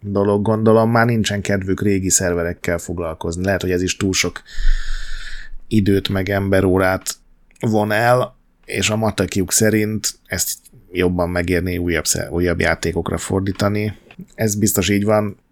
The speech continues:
kivéve, hogyha azon kevesek közé tartozol, akik mondjuk Far Cry egyel multiztak.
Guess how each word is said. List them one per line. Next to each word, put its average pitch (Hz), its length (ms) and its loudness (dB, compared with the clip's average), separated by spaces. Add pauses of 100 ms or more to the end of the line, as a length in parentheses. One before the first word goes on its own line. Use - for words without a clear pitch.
(200)
kivéve, 98 400 -2
hogyha 95 300 -2
azon 87 280 -2
kevesek 80 420 -4
közé 82 260 -4
tartozol, 90 480 -2
akik - 300 -6
mondjuk 87 280 -6
Far 80 180 -4
Cry - 160 -4
egyel 80 340 -2
multiztak. - 760 -6